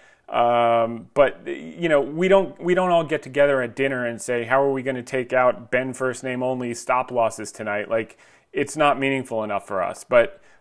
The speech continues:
we know where the stops are, by the way. And we, <laughs> I, I mean, I could tell, I, I could look at your portfolio right now and tell you where all your stop losses are. And I'm sure the algos are doing exactly that. That's why when you're trading on technicals, you know, I was, <sighs>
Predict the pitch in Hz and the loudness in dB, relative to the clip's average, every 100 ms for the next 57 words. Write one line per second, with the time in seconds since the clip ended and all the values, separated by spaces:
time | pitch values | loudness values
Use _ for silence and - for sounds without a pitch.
0 | - 151 175 165 180 151 135 123 - 135 | -6 0 2 4 4 4 2 2 0 2
1 | 120 - 127 139 110 104 113 110 98 95 | 2 2 2 4 4 0 0 -2 0 -2
2 | 92 113 110 123 131 170 147 - 196 165 | -2 -2 -6 -4 -4 -4 -6 -10 -10 0
3 | 156 143 151 151 160 170 165 175 156 160 | 0 2 -2 2 0 0 0 4 4 6
4 | 202 180 185 175 180 180 156 156 147 160 | 6 4 2 0 -2 -2 -4 -4 -4 0
5 | 151 143 123 123 139 117 131 117 120 127 | 0 0 -2 -2 -2 -2 -4 -4 -6 -6
6 | 123 117 117 113 107 - 123 117 107 98 | -4 0 0 0 -6 -2 -2 0 -2 -2
7 | 98 104 107 110 113 139 123 120 123 120 | -4 -4 -4 -6 -6 -6 -2 0 0 -2
8 | 110 120 117 117 113 107 120 113 - 113 | -6 -6 -6 -6 -6 -8 -2 -4 -4 -2
9 | 131 117 - - - 151 - 135 131 147 | -2 -2 -6 -16 -2 -2 2 2 4 2
10 | - - _ - 143 143 139 - 170 170 | -2 -20 _ -4 -2 0 -4 0 0 0
11 | 151 147 165 190 165 135 131 135 139 - | -2 -4 0 -2 -2 -6 -2 0 -2 -12
12 | _ _ _ _ - 143 135 160 185 - | _ _ _ _ -4 0 4 4 4 0
13 | - _ _ | -10 _ _